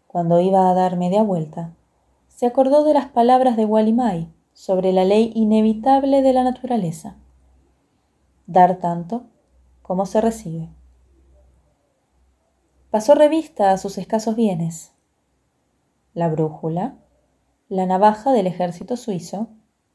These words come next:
y su flauta. Podía dejar los dos primeros, que de todos modos no le servirían de mucho.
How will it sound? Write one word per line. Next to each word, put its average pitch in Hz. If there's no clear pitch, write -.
y 185
su 240
flauta. 240
Podía 440
dejar 233
los 196
dos 202
primeros, 196
que 175
de 165
todos 175
modos 190
no 185
le 175
servirían 170
de 165
mucho. 175